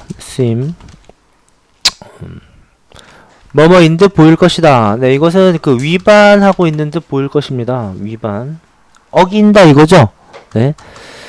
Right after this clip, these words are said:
자, 우리가 갖고 있는 그 보통의 그 예술에 대한 이해를 위반하는 것이라 여겨질 수 있다. 이런 얘기죠. 어, 여겨질 겁니다. 자, which. 자, 예술이란, 우리가 아는 예술이란 어떤 거예요?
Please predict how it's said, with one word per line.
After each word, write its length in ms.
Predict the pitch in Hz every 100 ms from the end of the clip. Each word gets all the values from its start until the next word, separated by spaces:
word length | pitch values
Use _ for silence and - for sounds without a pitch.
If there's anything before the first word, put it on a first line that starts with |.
| - - -
자, 300 | 131 127 131
우리가 280 | 156 180
갖고 300 | 185 175 196
있는 220 | 180 185 180
그 100 | 165
보통의 760 | - 170 - 202 196 190 190
그 120 | 165
예술에 460 | 139 151 - 180 180
대한 320 | 175 175 165
이해를 800 | 156 170 175 165 160 175 180 - -
위반하는 720 | 131 147 170 202 196 180 165
것이라 540 | 147 135 143 135 139 147 _ - - _
여겨질 400 | 123 127 131 117
수 160 | 113 143
있다. 220 | - 110
이런 240 | 107 110
얘기죠. 540 | 104 98 135 170 196 - -
어, 180 | 95 90
여겨질 320 | 107 104 110
겁니다. 840 | 110 95 98 104 101 139 170 202 202 _ _ _ _ _ _ _ _ _ _ _ _ - - _ _ _ _ _ _ _ _ _ _ _ _ _ _ _ _ _ _ _ -
자, 100 | 117
which. 600 | 123 143 - - - -
자, 120 | 120
예술이란, 1000 | 113 139 170 208 208 180 151 160 107 90
우리가 400 | - 143 180 202
아는 200 | 190 190
예술이란 480 | 135 147 170 170 165
어떤 320 | 90 - 107
거예요? 500 | 113 104 98 123 110